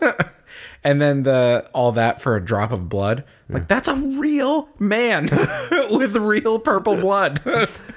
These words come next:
Speaker 2: That, that scene specifically on Nowhere,
Speaker 1: Yeah.
Speaker 2: when it fades
Speaker 1: Yeah.
Speaker 2: and it shows him and the fire's, like, crackling and
Speaker 1: Yeah.
Speaker 2: the shadows are on his face,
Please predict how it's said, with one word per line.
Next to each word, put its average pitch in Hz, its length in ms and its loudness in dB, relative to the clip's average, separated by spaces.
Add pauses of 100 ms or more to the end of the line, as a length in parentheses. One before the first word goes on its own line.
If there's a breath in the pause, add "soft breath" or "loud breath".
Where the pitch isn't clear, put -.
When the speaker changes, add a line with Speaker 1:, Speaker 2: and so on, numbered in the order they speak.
(480 loud breath)
Speaker 2:
That, 123 640 0
that 147 240 4
scene 175 240 2
specifically 127 580 2
on 104 260 2
Nowhere, 92 520 0 (420)
Speaker 1:
Yeah. 113 260 0
Speaker 2:
when 110 140 2
it 101 180 -2
fades 113 680 0
Speaker 1:
Yeah. 123 120 2
Speaker 2:
and 107 80 4
it 98 100 0
shows 107 560 0
him 113 260 2
and 107 120 2
the 95 80 0
fire's, 104 600 2
like, 95 140 -4 (180)
crackling 101 640 0
and 139 80 2
Speaker 1:
Yeah. 127 140 2
Speaker 2:
the 101 60 0
shadows 98 500 2
are 101 60 0
on 101 80 2
his 98 140 -2
face, 101 400 2